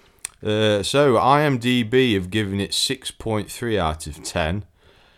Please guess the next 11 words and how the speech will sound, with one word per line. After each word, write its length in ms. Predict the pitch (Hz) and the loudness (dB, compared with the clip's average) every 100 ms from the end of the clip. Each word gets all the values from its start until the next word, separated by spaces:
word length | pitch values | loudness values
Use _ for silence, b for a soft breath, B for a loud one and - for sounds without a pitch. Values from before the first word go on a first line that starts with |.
| b - | b -8
Uh, 160 | 90 | -6
Rotten 300 | 90 110 98 | 0 0 0
Tomatoes 640 | 87 113 113 110 104 107 101 | -4 -2 2 2 0 -2 -4
is 460 | 101 98 95 - - | -4 -4 -6 -8 -6
a 180 | 95 92 | -6 -6
critic 520 | - 139 - - - | -8 -12 -10 -10 -6
score 340 | - - 98 | -8 -4 -4
of 80 | 90 | -4
fifty-two 640 | - 107 - 87 - 95 | -6 -10 -10 -12 -6 -6
percent 560 | 85 85 - 131 135 113 | -6 -6 -2 0 0 -2
and 460 | 92 101 101 101 | -4 -2 -2 -4